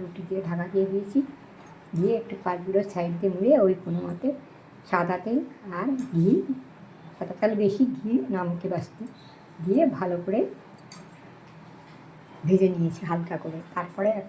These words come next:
সেই কড়াইতেই আবার চিনি আর জল দিয়েছি আর ছোটো এলাচ দিয়েছি, দিয়ে ভালো করে ফুটিয়ে পাতলা রস বানিয়ে দিয়েছি। এবারে এই রসে এগুলো ভিজিয়ে দিয়েছি। এবারে থাকবে সারা রাত,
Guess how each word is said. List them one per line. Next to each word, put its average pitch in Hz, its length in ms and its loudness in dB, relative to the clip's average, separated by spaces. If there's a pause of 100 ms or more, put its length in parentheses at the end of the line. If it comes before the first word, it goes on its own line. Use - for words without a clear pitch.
(420)
সেই 214 180 0 (120)
কড়াইতেই 196 440 4 (100)
আবার 190 200 0 (580)
চিনি 196 340 6 (360)
আর 180 120 -6 (120)
জল 180 180 2 (160)
দিয়েছি 190 340 0 (240)
আর 170 100 -2 (120)
ছোটো 185 280 -2
এলাচ 180 260 -2
দিয়েছি, 196 220 4 (120)
দিয়ে 196 120 4 (100)
ভালো 170 220 2
করে 196 200 0
ফুটিয়ে - 300 -8 (100)
পাতলা 185 340 -2
রস 165 320 0
বানিয়ে 180 320 -4
দিয়েছি। 202 220 -2 (160)
এবারে 180 320 2
এই 165 120 2
রসে 170 260 0 (120)
এগুলো 196 220 -2 (600)
ভিজিয়ে 190 380 8
দিয়েছি। 160 300 -4 (640)
এবারে 196 220 8 (180)
থাকবে 185 300 -2 (100)
সারা 180 260 -4
রাত, 190 160 -4